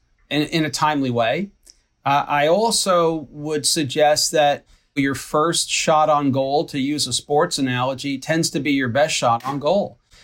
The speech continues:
Patients typically present with de novo M C S P C,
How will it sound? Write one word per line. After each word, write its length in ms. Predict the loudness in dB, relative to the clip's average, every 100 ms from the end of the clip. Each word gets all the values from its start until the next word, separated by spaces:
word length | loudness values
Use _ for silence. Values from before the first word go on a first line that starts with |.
| _ -4
Patients 580 | -2 0 0 0 -2 -4
typically 540 | -4 -4 -4 -4 -2
present 400 | 0 2 0 0
with 240 | -6 -4
de 180 | -4 -2
novo 560 | 2 2 4 2 2 0
M 220 | -4 -2
C 220 | -2 0
S 180 | -2 -4
P 180 | -4 -4
C, 520 | -2 0 0 -2 -10